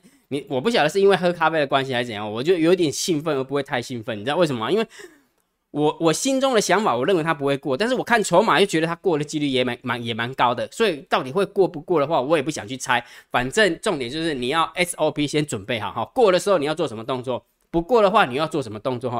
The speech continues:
，S O P把它想好哈。来，我慢慢讲，讲给你听哦。来，三大，呃，区间的上缘在这边，区间的下缘在这边哈，我把它放大给大家看哈，区间的上缘，好不好？我们算是一个整数好了，一万八好了，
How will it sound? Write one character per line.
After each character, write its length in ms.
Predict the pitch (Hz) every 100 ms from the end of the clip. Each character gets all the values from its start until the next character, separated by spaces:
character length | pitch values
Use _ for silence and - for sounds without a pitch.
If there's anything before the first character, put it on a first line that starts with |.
| 143
，S 180 | 147 131
O 80 |
P 100 | 127
把 120 | 113 117
它 40 |
想 220 | - 110
好 100 | 127
哈。 200 | 104 107
来， 160 | 156 196 - - -
我 140 | 143
慢 140 | 190
慢 120 | 240 214
讲， 240 | 147 135
讲 140 | 135
给 60 | 147
你 80 | 180
听 180 | 180 180
哦。 140 | 175
来， 260 | 147 175 - _ _ -
三 240 | 165 254
大， 120 | 254 -
呃， 420 | 170 165 160 156 -
区 180 | - 247
间 180 | 240 247
的 80 | 214
上 220 | 226 165
缘 160 | 135
在 140 | 147 156
这 100 | 151
边， 340 | 156 151 147 -
区 260 | - - 185
间 180 | 185 180
的 60 |
下 240 | 147 165 131
缘 80 | 117
在 100 | 127
这 80 |
边 220 | 127 127 127
哈， 260 | 131 - -
我 80 | 120
把 120 | 110
它 60 |
放 160 | 110 135
大 120 | 127
给 120 | 110
大 60 | 104
家 80 | 113
看 140 | 139
哈， 180 | 143 - - _
区 160 | - 208
间 120 | 226
的 60 | 208
上 240 | 214 160
缘， 180 | 139 143 _ _ _ _ _ -
好 80 | 123
不 40 |
好？ 200 | 131 98
我 60 | 117
们 120 | 139
算 320 | 151 247 208
是 80 | 202
一 40 | 180
个 80 | 185
整 220 | 135 135
数 140 | 202
好 120 | 147
了， 80 | 120
一 80 | 131
万 160 | 160 151
八 140 | 147
好 140 | 127
了， 160 | 95